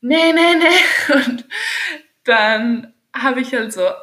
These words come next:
trotzdem auf Englisch erklärt, ähm, dass halt meine Kette rausgesprungen ist und habe auch so hingezeigt und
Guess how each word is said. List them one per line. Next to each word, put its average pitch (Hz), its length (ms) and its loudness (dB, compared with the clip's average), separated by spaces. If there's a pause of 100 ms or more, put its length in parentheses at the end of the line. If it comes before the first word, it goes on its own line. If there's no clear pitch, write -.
(140)
trotzdem 247 460 -4
auf 226 260 -4
Englisch 226 440 -2
erklärt, 185 600 -4 (520)
ähm, 180 540 -6
dass 180 180 -4
halt 170 140 -6
meine - 180 -6
Kette 294 260 -4
rausgesprungen 214 760 -6
ist 233 160 -4
und 214 140 -6
habe 208 240 2
auch 196 100 0
so 190 160 -10
hingezeigt 196 760 -4
und 175 320 -12